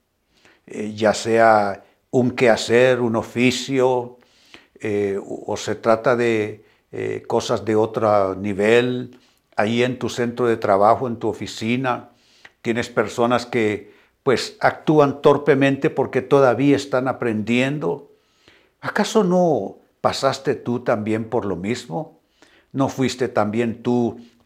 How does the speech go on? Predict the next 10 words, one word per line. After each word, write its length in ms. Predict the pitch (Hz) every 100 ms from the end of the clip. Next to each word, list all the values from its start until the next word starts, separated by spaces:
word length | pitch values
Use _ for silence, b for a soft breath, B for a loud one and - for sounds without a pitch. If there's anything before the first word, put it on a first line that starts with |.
| _
torpe 420 | 120 135 135 131
en 160 | 113 107
tus 200 | 107 110
inicios, 640 | 98 113 131 175 156 -
en 100 | 120
lo 120 | 117
que 120 | 117 107
sea 480 | 208 117 101 90
que 180 | - 110
hacías? 640 | 95 - 107 95 - -